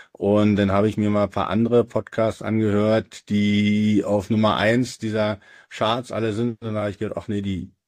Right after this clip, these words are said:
leben eigentlich auch von so einem gewissen Punkt von Natürlichkeit und Geschwafel.“ Also, dass man da auch mal so ein bisschen,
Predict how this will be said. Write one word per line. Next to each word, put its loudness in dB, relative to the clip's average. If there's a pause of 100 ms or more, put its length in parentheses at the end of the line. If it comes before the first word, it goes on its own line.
(100)
leben 0
eigentlich -4
auch -6
von -2
so -2
einem 0
gewissen 2
Punkt 0
von 2
Natürlichkeit 0
und -4
Geschwafel.“ -6 (460)
Also, -8
dass -4
man 0
da 2
auch 0
mal -4
so -4
ein -2
bisschen, 0